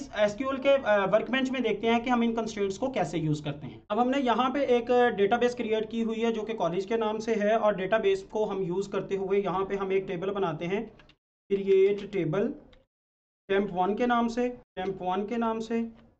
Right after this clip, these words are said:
और इसमें अब हम value add करते हैं।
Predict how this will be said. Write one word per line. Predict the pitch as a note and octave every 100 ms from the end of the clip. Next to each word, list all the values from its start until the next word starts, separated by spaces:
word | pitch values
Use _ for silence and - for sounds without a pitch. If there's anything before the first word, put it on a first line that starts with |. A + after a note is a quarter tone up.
| _ _ _ _ _ _ _
और | E3 E3+ F#3 F#3+ - - _ _ _ _ _
इसमें | A3+ B3
अब | A#3+ G#3
हम | A3
value | G#3 F3+ F3+ G#3
add | G#3 G3+
करते | F#3+ D3+ F3+
हैं। | F3+